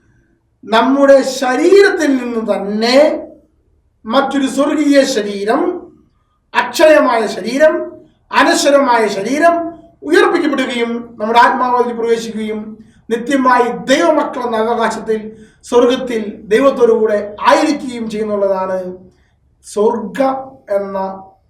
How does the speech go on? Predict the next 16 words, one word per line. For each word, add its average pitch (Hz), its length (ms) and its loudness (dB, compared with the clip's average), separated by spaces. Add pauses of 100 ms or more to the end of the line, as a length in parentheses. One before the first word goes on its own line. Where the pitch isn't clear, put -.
(480)
എന്നതിലൂടെ 202 920 -2
നാം 175 200 -14
മനസ്സിലാക്കേണ്ട 170 480 -12
വസ്തുത. - 380 -16 (460)
മനുഷ്യന്റെ 202 400 -4
അന്ത്യങ്ങൾ, 262 560 -2 (320)
മരണം, 202 500 0
വിധി, 185 280 -10
സ്വർഗം, 196 440 -6
നരകം 185 260 -6
എന്നതിനെ 180 260 -8
കുറിച്ചുള്ള 180 280 -10
വ്യക്തമായ 262 560 0
ബോധ്യവും 202 600 -8 (380)
ആഴത്തിലുള്ള 311 680 2
വിശ്വാസവും 240 1080 0